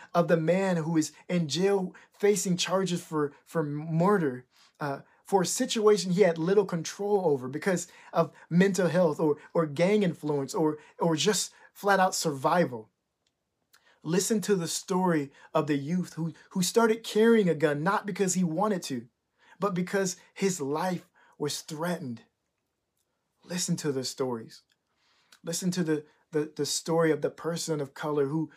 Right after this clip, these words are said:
who feels trapped because they can't be their authentic self at work because it is seen as different, wrong, or just not our culture. Listen to the story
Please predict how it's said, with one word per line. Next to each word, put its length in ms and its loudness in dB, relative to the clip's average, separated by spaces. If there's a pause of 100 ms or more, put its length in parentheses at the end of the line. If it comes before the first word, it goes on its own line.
(140)
who 120 -4
feels 380 -2
trapped 500 -4
because 400 0 (240)
they 140 0
can't 560 -8 (840)
be 220 0
their 220 0
authentic 680 -4
self 540 -2 (320)
at 200 -4
work 300 -2
because 440 0 (240)
it 100 0
is 140 0
seen 300 4
as 180 -4
different, 500 -4 (420)
wrong, 540 0 (160)
or 240 0 (120)
just 260 -2
not 220 0
our 140 2
culture. 460 -6 (1300)
Listen 320 -2
to 120 -4
the 120 -4
story 540 0